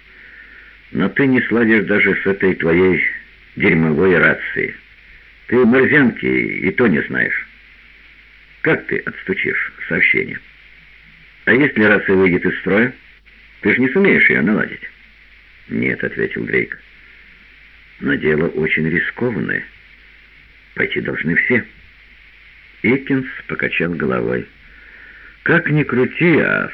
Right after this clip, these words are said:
самое безопасное, если вы прикроете меня с берега.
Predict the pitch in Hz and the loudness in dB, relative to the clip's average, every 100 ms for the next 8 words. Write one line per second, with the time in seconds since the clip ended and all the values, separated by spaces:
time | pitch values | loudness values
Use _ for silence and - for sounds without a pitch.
0 | - 143 139 107 87 87 87 82 147 165 | -2 0 2 2 2 0 -2 -2 -2 -2
1 | - 69 60 58 - 64 76 73 65 - | -4 -4 -4 -4 -4 0 2 2 0 -4
2 | - - - 85 73 - 71 82 90 90 | -6 -6 -2 0 0 0 0 0 0 0
3 | 104 139 71 62 50 | 0 2 2 0 -4